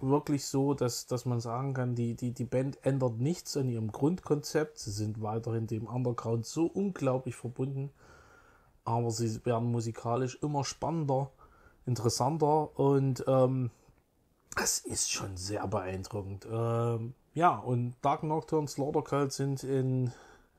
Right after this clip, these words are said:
in Manila genauso groß wie in Weimar und, äh,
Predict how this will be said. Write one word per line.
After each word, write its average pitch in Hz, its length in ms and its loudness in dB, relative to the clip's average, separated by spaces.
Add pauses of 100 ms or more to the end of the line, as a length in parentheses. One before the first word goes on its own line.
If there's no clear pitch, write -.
(1040)
in 143 160 6
Manila 170 560 4
genauso 156 460 2
groß 156 480 0
wie 135 120 2
in 127 140 2
Weimar 156 540 2 (120)
und, 131 400 -4
äh, 123 600 2